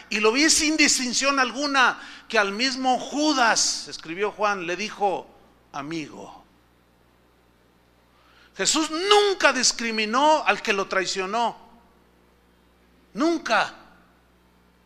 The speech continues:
¿Por qué? Porque Él es amor y Él no quiere que ninguno perezca. Y Él no quiere que perezcas. Por eso se encarnó,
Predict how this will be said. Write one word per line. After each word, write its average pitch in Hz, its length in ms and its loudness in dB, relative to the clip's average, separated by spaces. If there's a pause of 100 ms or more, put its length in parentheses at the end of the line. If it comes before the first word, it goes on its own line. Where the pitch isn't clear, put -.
(160)
¿Por 175 180 -8
qué? 269 380 2
Porque 175 400 -8
Él 220 140 -4
es 233 160 0
amor 226 340 -2
y 185 80 -4
Él 220 100 0
no 240 140 -6
quiere 240 240 -6
que 220 100 -8
ninguno 208 600 -4
perezca. 220 640 -2 (3500)
Y 139 140 -10
Él 170 80 -4
no 196 160 -4
quiere 196 260 -2
que 170 160 -10
perezcas. - 880 -10
Por 160 160 0
eso 220 200 2
se 247 100 -2
encarnó, 190 580 -4